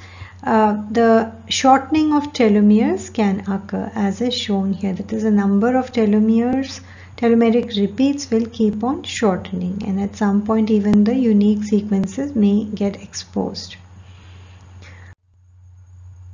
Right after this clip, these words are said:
The repetitive sequences present at the ends of the chromosomes, they protect the ends.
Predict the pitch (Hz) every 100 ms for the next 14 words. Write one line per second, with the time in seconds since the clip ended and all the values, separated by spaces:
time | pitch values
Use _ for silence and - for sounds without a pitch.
0 | - - - - - - - - - -
1 | - - - - _ _ _ _ _ _
2 | _ _ _ - - 240 285 277 277 285
3 | 294 370 359 - 254 247 240 202 - 202
4 | 254 311 - - - - - - - 254
5 | 254 311 302 277 285 240 240 247 269 262
6 | 262 226 202 196 190 202 285 - 285 285
7 | 240 226 254 254 240 240 202 185 185 -
8 | -